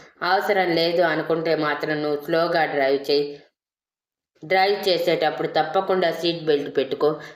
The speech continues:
సిగ్నల్స్ దగ్గర జాగ్రత్త, ముందు వెనక చూసి నడుపు. నీకేమైనా అయితే ఈ సూర్య కూడా ఉండడు అన్న విషయం ముఖ్యంగా గుర్తుంచుకో"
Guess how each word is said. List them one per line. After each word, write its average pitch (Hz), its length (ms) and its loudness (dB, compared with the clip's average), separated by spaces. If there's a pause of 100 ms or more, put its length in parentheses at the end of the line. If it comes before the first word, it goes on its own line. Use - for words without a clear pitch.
సిగ్నల్స్ 190 560 0
దగ్గర 151 380 0
జాగ్రత్త, 147 640 0
ముందు 170 360 2
వెనక 156 500 0
చూసి 175 220 2
నడుపు. 170 500 2 (300)
నీకేమైనా 180 640 2
అయితే 175 340 0
ఈ 151 220 -2
సూర్య 175 320 0
కూడా 156 320 2
ఉండడు 160 400 2
అన్న 147 280 0
విషయం 151 460 2
ముఖ్యంగా 165 580 0
గుర్తుంచుకో" 156 720 -2